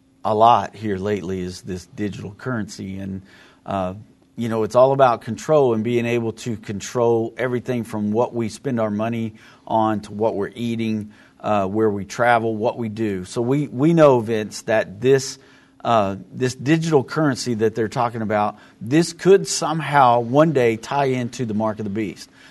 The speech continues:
It's another reason why, uh, this gentleman is very interesting to talk about, because he has been very much into this. That's exactly who they were talking about there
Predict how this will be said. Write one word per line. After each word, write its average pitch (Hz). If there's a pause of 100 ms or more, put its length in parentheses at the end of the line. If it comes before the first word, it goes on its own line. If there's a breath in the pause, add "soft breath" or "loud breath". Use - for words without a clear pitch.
(160 loud breath)
It's 123
another 139
reason 123
why, 113 (320 soft breath)
uh, 107
this 107
gentleman 113
is 101
very 110
interesting 107
to 95
talk 151
about, 104 (300 loud breath)
because 120 (440 soft breath)
he 180
has 151
been 135
very 131
much 127
into 139
this. 101
That's 147
exactly 139
who 139
they 127
were 110
talking 143
about 117
there 117